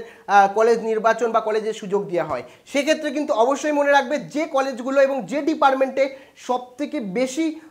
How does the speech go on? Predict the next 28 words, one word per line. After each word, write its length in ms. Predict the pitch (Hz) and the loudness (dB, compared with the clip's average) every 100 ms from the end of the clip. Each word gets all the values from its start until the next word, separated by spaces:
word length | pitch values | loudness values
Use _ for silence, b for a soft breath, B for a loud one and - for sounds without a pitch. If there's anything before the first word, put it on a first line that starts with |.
| - | -6
তোমার, 340 | 247 254 262 254 - | 0 2 0 -2 2
আহ, 200 | 208 214 208 | 4 4 2
পড়ার 300 | 233 247 185 | 2 4 4
ঝোঁক 240 | 247 247 | 0 4
রয়েছে 260 | 254 254 254 | 4 4 2
বা 340 | 247 233 233 - - | 2 0 -2 -10 2
ফার্স্ট 280 | 240 277 277 | 4 4 2
চয়েস 200 | 277 262 | 2 2
যেটা 200 | 247 247 | 0 0
রয়েছে 220 | 226 220 | 0 -2
সেটা 300 | 233 240 240 - | -4 -4 -4 -4
ওপরে 320 | 190 226 240 | -2 0 0
দিতে 220 | 247 247 | -2 -6
এবং 180 | 269 254 | -4 -2
পদ 180 | 214 185 | 0 0
বাকিগুলো 480 | 175 190 226 202 254 | 0 -4 -4 0 0
নিচে 240 | 208 208 | 0 -2
দিতে, 220 | 196 180 185 | -4 -4 -6
সেক্ষেত্রে 460 | 240 262 269 262 262 B B | -4 -4 2 2 2 B B
কোনো 160 | 233 | 2
রকম 260 | 247 240 262 | 2 2 0
অসুবিধা 400 | 214 233 226 208 | 0 -2 -2 0
হবে 200 | 185 180 | 0 0
না। 80 | 196 | 0
আমি 160 | 269 | 0
বলবো 400 | 294 285 220 220 B B | 2 2 2 -2 B B
মিনিমাম 520 | 220 277 285 285 294 294 - | -8 -4 0 0 0 -6 -6
দশ 260 | 175 262 | 4 4